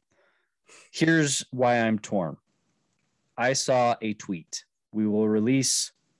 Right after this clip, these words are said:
said tweet. I'll read it to you because this is important information that I think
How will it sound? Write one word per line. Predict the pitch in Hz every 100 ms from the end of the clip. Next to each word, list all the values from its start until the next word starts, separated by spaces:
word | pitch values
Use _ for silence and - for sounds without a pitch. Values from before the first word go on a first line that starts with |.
| _ _
said | - 117 107 95 90 _ _ _
tweet. | - 104 80 - - _ - _ _ _ -
I'll | 123
read | 110 95
it | -
to | - 87
you | 73
because | 76 87 110 101 82 - _ _ _
this | 180
is | 156
important | 123 110 123 120 110
information | 104 104 104 98 - 98 92
that | 87 95
I |
think | 95 - 98 85